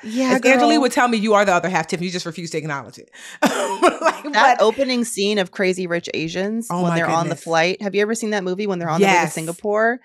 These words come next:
Speaker 2: It is.
Speaker 1: I'm like, "Book me that airline. I just wanna be, I just wanna be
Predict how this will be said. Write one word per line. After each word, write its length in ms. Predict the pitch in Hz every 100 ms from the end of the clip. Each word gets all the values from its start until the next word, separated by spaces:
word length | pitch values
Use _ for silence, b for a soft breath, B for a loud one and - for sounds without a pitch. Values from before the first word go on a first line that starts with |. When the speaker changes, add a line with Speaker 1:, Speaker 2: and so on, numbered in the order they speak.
| -
Speaker 2:
It 140 | 202
is. 260 | 202 190 175
Speaker 1:
I'm 160 | 220 220
like, 360 | 214 208 - _ 160 -
"Book 220 | 202 208
me 160 | 254 247
that 200 | 220 -
airline. 680 | 175 180 175 175 170 175 -
I 120 | 180
just 180 | 214 -
wanna 220 | 196 180
be, 340 | 165 156 127 -
I 100 | 220
just 200 | - -
wanna 220 | 220 87
be 380 | - 98 90